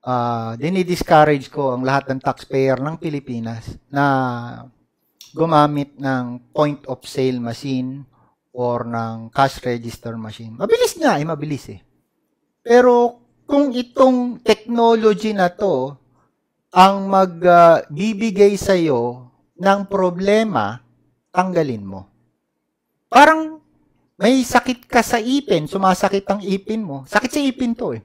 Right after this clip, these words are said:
Ano gagawin mo? Either bunutin mo para hin-, tumigil na yung sakit ng ipin na yan, or alagaan mo yung ipin mo.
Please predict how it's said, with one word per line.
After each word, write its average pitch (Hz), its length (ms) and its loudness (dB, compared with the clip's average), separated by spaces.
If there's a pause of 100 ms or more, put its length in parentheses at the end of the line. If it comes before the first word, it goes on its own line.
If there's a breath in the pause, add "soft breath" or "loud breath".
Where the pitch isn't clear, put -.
(1600)
Ano 466 160 -4
gagawin 254 480 6
mo? 160 160 -4
Either 240 400 0
bunutin 233 560 -2
mo 147 400 -6
para 185 240 2
hin-, 202 160 -4
tumigil 214 560 0
na 214 80 2
yung 190 80 -2
sakit 196 240 -2
ng 214 240 0
ipin 190 320 -4
na 180 80 -2
yan, 135 200 -4 (120)
or 285 400 4 (720)
alagaan 220 480 4
mo 190 80 -2
yung 185 160 -6
ipin 247 400 -6
mo. 190 160 -10